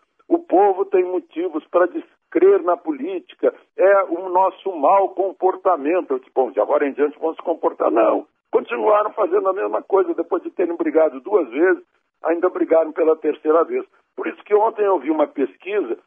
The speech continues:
parece que aqui de Brasília, trinta e oito por cento das pessoas dizem que não tinham o menor interesse, o mais pequeno interesse pela votação de ontem.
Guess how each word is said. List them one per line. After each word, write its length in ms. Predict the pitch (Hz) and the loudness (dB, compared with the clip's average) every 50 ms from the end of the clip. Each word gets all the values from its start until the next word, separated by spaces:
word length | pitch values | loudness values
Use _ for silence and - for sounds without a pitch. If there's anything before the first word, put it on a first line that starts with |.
| _ _ _ | _ _ _
parece 300 | - - 247 226 - - | 0 2 2 2 2 2
que 80 | 208 | 0
aqui 220 | 190 175 - 180 170 | 0 0 -2 -6 -10
de 80 | 175 | -8
Brasília, 640 | 160 - 156 151 135 - - 117 120 107 101 - - _ _ _ _ _ _ _ _ _ _ | -4 0 2 2 0 0 -4 -8 -6 -4 -4 -6 -6 _ _ _ _ _ _ _ _ _ _
trinta 480 | - 226 262 262 262 247 - - 202 185 | 0 0 2 2 0 0 0 2 2 2
e 80 | 175 180 | 4 4
oito 320 | 202 214 208 208 - - _ | 4 4 2 0 -4 -10 _
por 160 | - - - - _ | -10 -10 -10 -10 _
cento 300 | - 175 190 190 - 170 | -2 -2 0 0 -2 -4
das 200 | 156 - 165 147 - | -2 -2 -2 -2 -2
pessoas 540 | _ 151 135 - - - 185 202 185 143 - | _ -8 -8 -6 0 2 2 2 2 0 -4
dizem 300 | 147 170 160 156 175 160 | -4 -4 -4 -4 -6 -8
que 140 | - 170 | -8 -8
não 540 | 156 156 156 160 170 185 202 202 202 202 190 - _ _ _ _ _ _ | -8 -6 -2 0 2 2 2 2 0 -4 -8 -14 _ _ _ _ _ _
tinham 360 | _ 196 196 190 180 175 175 175 - _ _ - | _ -6 -2 0 0 0 0 -2 -6 _ _ 4
o 340 | 208 226 247 240 - - 175 | 4 4 4 2 -2 -6 -6
menor 600 | 165 175 165 156 151 160 170 185 196 202 214 - _ _ | -2 -2 -2 -2 0 0 2 2 4 2 0 -2 _ _
interesse, 1000 | 185 180 185 175 - 165 156 147 143 139 160 175 170 - - _ _ - - - _ _ _ _ _ _ | -10 -8 -8 -6 -4 -2 -2 0 2 2 2 2 2 0 -6 _ _ -20 -20 -20 _ _ _ _ _ _
o 200 | - - - 151 | -12 -10 -6 -2
mais 340 | 156 175 196 208 208 - - - _ _ _ _ _ _ _ _ _ _ | -2 0 0 0 0 -2 -4 -6 _ _ _ _ _ _ _ _ _ _
pequeno 600 | - - - _ _ - 170 185 196 190 175 165 | -20 -20 -20 _ _ 2 4 4 4 2 0 -2
interesse 540 | 160 - - 147 139 131 139 156 170 170 - _ _ | -4 -2 0 0 0 2 2 0 0 0 -2 _ _
pela 200 | - 165 160 151 | -2 0 0 0
votação 540 | - 151 156 156 156 139 - - - 143 151 | 0 0 -2 0 0 0 0 -2 -6 -8 -6
de 120 | 139 143 | -4 -4
ontem. 360 | 139 117 107 85 - _ _ | -4 -4 -6 -8 -12 _ _